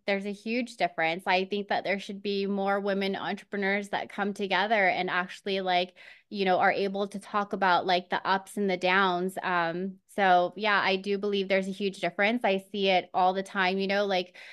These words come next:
when I go into, um, one of my businesses and my partner introduces me to, like, you know, the customer or, you know, one of his friends that's dropping by, and he's like, "Oh, this is, like, my partner." And they're just like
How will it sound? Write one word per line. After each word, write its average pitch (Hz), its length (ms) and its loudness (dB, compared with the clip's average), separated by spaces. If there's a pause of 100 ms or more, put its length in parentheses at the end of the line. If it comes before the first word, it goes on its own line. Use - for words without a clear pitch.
(140)
when 190 320 4
I 190 260 4
go 196 160 0
into, 196 640 2
um, 180 220 2
one 185 160 2
of 190 80 -2
my 185 120 2
businesses 214 720 0
and 190 260 -2
my 180 200 2
partner 185 360 -2
introduces 190 600 -6
me 208 260 -4
to, 185 540 -2
like, 175 380 -4 (220)
you 196 140 -2
know, 180 220 0
the 190 140 -2
customer 196 720 0
or, 185 460 2
you 185 180 -6
know, 180 120 0
one 180 180 -2
of 180 100 -4
his 180 240 -4
friends 185 300 0
that's - 220 -6
dropping 180 400 -2
by, 180 280 0
and 214 120 -2
he's 196 140 -6
like, 185 160 0
"Oh, 208 160 2
this 196 160 -6
is, 196 100 -12
like, 185 160 -4
my 180 120 -2
partner." 196 600 2
And 190 240 -4
they're 185 140 0
just 190 220 -10
like 175 320 0